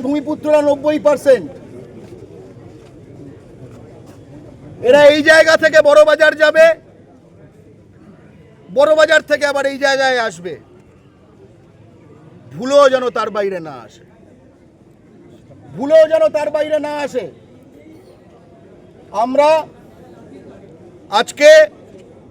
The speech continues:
আইন সংবিধান অনুযায়ী যে আক্রমণ হয়েছে তার বিরুদ্ধে অভিযোগ জমা দেব, কিন্তু একই সঙ্গে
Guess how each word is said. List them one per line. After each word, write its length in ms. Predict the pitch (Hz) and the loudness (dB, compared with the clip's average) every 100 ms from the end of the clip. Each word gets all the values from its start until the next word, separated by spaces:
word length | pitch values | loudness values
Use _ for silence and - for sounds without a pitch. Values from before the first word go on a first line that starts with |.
| - - - - _ _ _ _ - - 240 | -20 -20 -20 -20 _ _ _ _ -20 -4 -2
আইন 200 | 294 320 302 | -2 -4 -12
সংবিধান 540 | - 277 277 285 294 | -10 -10 -8 -6 -6
অনুযায়ী 480 | 285 294 294 302 240 139 - - - _ - _ _ _ _ _ 160 180 - - - _ _ _ _ _ - | -6 -8 -4 -4 -4 -12 -20 -20 -20 _ -20 _ _ _ _ _ -20 -20 -20 -20 -20 _ _ _ _ _ -18
যে 140 | 151 | -10
আক্রমণ 460 | 254 247 - 277 285 | -10 -8 -4 -2 -2
হয়েছে 400 | 254 262 285 320 320 330 - - - - - _ _ - - - - - _ - - | 0 0 2 0 0 0 -8 -20 -20 -20 -20 _ _ -20 -20 -20 -20 -20 _ -18 -10
তার 160 | 240 | -10
বিরুদ্ধে 360 | 254 269 262 262 269 | -10 -14 -8 -8 -8
অভিযোগ 320 | 240 269 277 285 | -10 -10 -4 -4
জমা 240 | 233 285 294 | -4 -6 0
দেব, 120 | 294 302 320 - _ _ _ _ _ _ _ _ _ _ _ - _ _ _ - | 2 2 0 -2 _ _ _ _ _ _ _ _ _ _ _ -20 _ _ _ -20
কিন্তু 220 | 247 202 285 285 | -18 -4 -2 -2
একই 200 | 285 330 320 | -6 -8 -6
সঙ্গে 320 | 320 330 | -4 2